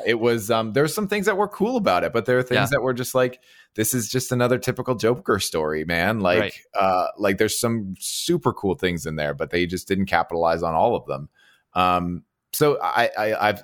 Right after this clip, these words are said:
Speaker 1: I think what I'm saying is just kind of a re-, repetition of, like, I've been burned a lot, so it's, it's
Speaker 2: Mm-hmm.
Speaker 1: hard for me to, to jump in. So I
Speaker 2: Yeah.
Speaker 1: think that it's cool, and,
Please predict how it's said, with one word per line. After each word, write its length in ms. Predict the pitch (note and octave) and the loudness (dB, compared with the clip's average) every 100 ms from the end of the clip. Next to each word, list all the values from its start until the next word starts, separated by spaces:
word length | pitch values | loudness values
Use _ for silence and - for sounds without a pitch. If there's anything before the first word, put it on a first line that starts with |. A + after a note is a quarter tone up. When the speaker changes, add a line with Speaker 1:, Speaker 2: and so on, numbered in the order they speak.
| _ | _
Speaker 1:
I 80 | G#2 | -4
think 220 | F#2+ A2+ | -2 -2
what 100 | G#2 | 0
I'm 100 | F#2+ | 0
saying 480 | F2+ F#2+ F2 E2+ E2 - | 0 -2 -2 -4 -8 -6
is 160 | G2 E2+ | -6 -4
just 180 | F2 - | -6 -2
kind 120 | E2+ | -2
of 120 | D#2+ | -2
a 60 | E2 | -4
re-, 100 | D#2 - | -6 -10
repetition 640 | F#2 G2 F#2 F2+ F#2 - F2 | -2 0 0 -4 -6 -4 -6
of, 160 | D#2+ | -4
like, 160 | E2 E2 F2+ | -2 -2 0
I've 120 | G2+ | 2
been 160 | B2 | 2
burned 280 | G2+ A#2 B2+ | 2 2 2
a 40 | G2+ | 2
lot, 440 | G2+ E2+ C#2 - | 4 2 -2 -8
so 160 | - F2+ | -2 -2
it's, 120 | - | -2
it's 160 | G2 A#2+ | -6 -2
Speaker 2:
Mm-hmm. 80 | A2 | 2
Speaker 1:
hard 200 | A2 F#2+ | 2 0
for 80 | |
me 200 | G2+ G2 | -2 -2
to, 260 | - F#2 E2 | 0 -2 -2
to 120 | - D#2+ | -4 -6
jump 320 | E2 D#2 D#2 | -4 -4 -4
in. 320 | D#2+ A#1+ A1+ _ _ - | -4 -6 -14 _ _ -8
So 200 | F#2 E2+ | 0 2
I 60 | |
Speaker 2:
Yeah. 40 | G2+ | 2
Speaker 1:
think 120 | A#2 | 0
that 120 | A2 | 0
it's 140 | G#2 - | -2 -2
cool, 260 | - G#2+ F#2+ | -2 0 2
and, 240 | G2+ | 0